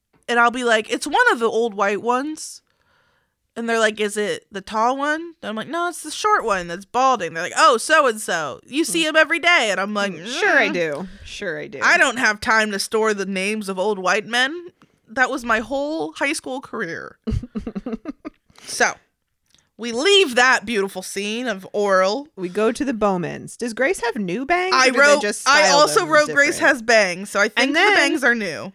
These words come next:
Speaker 2: And then we see Kathleen, and I said, <gasps> "Mother-daughter bangs."
Speaker 1: We,
Speaker 2: Interesting.
Speaker 1: we, <laughs> there was a two for one at the,
Speaker 2: At the Great
Speaker 1: <laughs> at the Great
Speaker 2: Clips.
Speaker 1: Clips on bangs. So Jack is a dumbass <laughs> and comes in and tells her that about the, the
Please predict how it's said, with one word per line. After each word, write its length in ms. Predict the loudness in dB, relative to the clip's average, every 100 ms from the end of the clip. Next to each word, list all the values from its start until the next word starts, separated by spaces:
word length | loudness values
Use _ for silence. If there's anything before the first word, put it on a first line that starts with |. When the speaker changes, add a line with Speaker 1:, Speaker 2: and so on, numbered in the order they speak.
| _
Speaker 2:
And 160 | -6 -2
then 140 | -2
we 80 | -2
see 180 | -2 -4
Kathleen, 560 | 0 -2 -2 -2 -2 -2
and 80 |
I 80 | -2
said, 260 | 0 -2 -4 -10
<gasps> 140 | -10 -8
"Mother-daughter 640 | -2 0 2 2 2 2
bangs." 640 | 2 0 -6 -16 -18 -18 -16 -16 -8
Speaker 1:
We, 140 | -4 -4
Speaker 2:
Interesting. 480 | -4 -8 -6 -4 0
Speaker 1:
we, 160 | 2
<laughs> 180 | 2 2
there 100 | 2
was 120 | 4 2
a 40 |
two 200 | 2 0
for 180 | 0 -2
one 340 | 0 -2 0
at 180 | -2 0
the, 280 | 2 4 4
Speaker 2:
At 80 | 2
the 40 | 2
Great 200 | 4 4
Speaker 1:
<laughs> 0 |
at 120 | 2
the 160 | 2 2
Great 260 | 2 0
Speaker 2:
Clips. 320 | 0 2 2 0
Speaker 1:
Clips 20 |
on 240 | 0 2 2
bangs. 760 | 2 2 -4 -10 -14 -20 _ _ -20 -20 -20 -20 -20 _
So 680 | 0 4 6 6 4 0 -2 -10 _ _ _ _ _ 0
Jack 300 | 2 2 0
is 80 | -4
a 80 |
dumbass 720 | 2 2 4 4 4 0 -6 -6 -2
<laughs> 400 | 2 4 2 -2
and 160 | -2
comes 340 | 2 2 2 2
in 200 | 4 2
and 140 | -2
tells 320 | 0 0 2
her 180 | 2 2
that 380 | 4 4 2 0 -8 -20 -20 _ _ _ _ _ _
about 360 | 2 4 2 2
the, 200 | 0 0
the 280 | 0 2